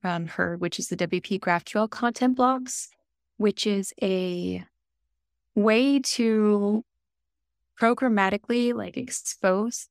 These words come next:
those Gutenberg blocks so that they can be parsed and so that they can be read, um, on the headless front end.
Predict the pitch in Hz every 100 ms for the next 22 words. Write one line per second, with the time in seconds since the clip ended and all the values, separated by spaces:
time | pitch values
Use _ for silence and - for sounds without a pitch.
0 | - 202 202 - 214 196 190 - 175 170
1 | 262 254 - - 226 - 190 175 175 -
2 | 180 - - - 311 311 294 - - -
3 | 202 185 170 165 165 170 165 170 185 196
4 | 196 196 _ _ _ _ _ 175 175 170
5 | - 190 196 202 - 208 214 208 - 214
6 | 220 226 226 233